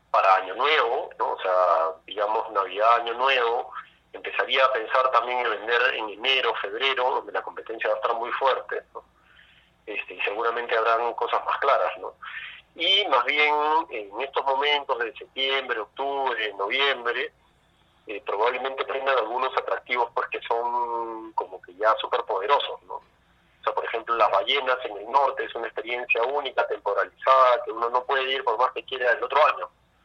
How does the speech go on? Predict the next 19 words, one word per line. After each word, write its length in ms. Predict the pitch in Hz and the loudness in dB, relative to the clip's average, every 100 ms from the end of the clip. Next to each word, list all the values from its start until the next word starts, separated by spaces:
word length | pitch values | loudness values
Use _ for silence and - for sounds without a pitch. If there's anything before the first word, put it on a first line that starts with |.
| _ - | _ -6
Pues 100 | 101 | -2
las 100 | 98 | 0
ballenas 340 | 107 131 135 - | 0 0 0 2
pasan 540 | 131 135 131 127 135 _ _ _ _ - | 2 4 2 2 0 _ _ _ _ -8
entre 1040 | 113 107 101 101 98 92 90 87 87 90 _ _ | -8 -6 -6 -6 -6 -6 -8 -8 -10 -12 _ _
finales 400 | - 113 131 139 120 | -6 0 0 0 -4
de 140 | 110 | -6
julio 600 | - 175 170 139 160 170 - | -4 -2 0 0 2 0 -4
y, 460 | 104 92 90 87 - | -12 -16 -20 -20 -20
y 120 | 92 | -20
finales 440 | 98 117 123 123 | -6 -2 -2 -2
de 140 | 104 - | -6 -10
septiembre, 500 | 95 180 139 101 92 92 | -8 -4 -4 -4 -10 -4
¿no? 180 | 127 - _ _ _ - | -4 -6 _ _ _ -12
O 220 | - 92 - | -10 -8 -6
hasta 260 | 95 - 95 | -6 -4 -8
quincena 340 | - - 123 | -8 -8 -2
de 60 | 113 | -2
octubre. 360 | - 135 95 | -2 -4 -4